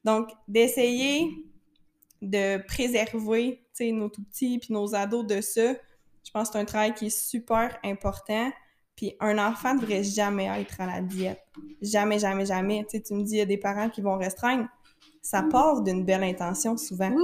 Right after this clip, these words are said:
Speaker 2: oui, ben oui,
Speaker 1: Tu sais,
Speaker 2: définitivement. Personne
Speaker 1: je
Speaker 2: va vouloir
Speaker 1: m'inquiète
Speaker 2: de
Speaker 1: parce
Speaker 2: mal.
Speaker 1: que mon enfant, parce que je veux pas qu'il se fasse écœurer, je veux pas qu'il soit
Speaker 2: C'est ça.
Speaker 1: stigmatisé, je veux pas qu'il soit mis à l'écart, je veux pas qu'il ait des problèmes de santé.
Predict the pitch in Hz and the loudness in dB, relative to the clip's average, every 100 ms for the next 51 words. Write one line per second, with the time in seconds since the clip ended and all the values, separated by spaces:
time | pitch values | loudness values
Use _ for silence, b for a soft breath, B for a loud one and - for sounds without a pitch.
0 | 381 427 349 170 226 240 254 196 180 196 | 4 4 2 0 6 8 8 4 -2 2
1 | 247 214 185 226 233 233 214 208 285 - | 2 4 2 6 10 10 10 10 10 10
2 | 240 220 233 233 226 214 220 - 269 277 | 8 8 6 6 6 6 4 2 2 2
3 | 247 - 214 214 214 214 214 214 220 - | 0 0 0 2 2 0 0 -2 -4 -6
4 | - 214 - 190 196 208 262 339 370 302 | -4 -6 -6 -8 -6 -4 0 2 2 0
5 | - 220 - - 226 220 - 220 202 - | -2 -6 -6 -8 -6 -6 -6 -6 -6 -4
6 | 240 294 277 254 226 - 220 208 220 202 | -2 0 -2 -4 -6 -6 -4 -4 -2 -2
7 | 190 277 285 294 233 226 226 214 208 214 | -2 2 4 2 0 -4 -2 -2 -2 -2
8 | 220 208 202 196 277 320 339 | 0 -2 -2 -2 -2 -2 -4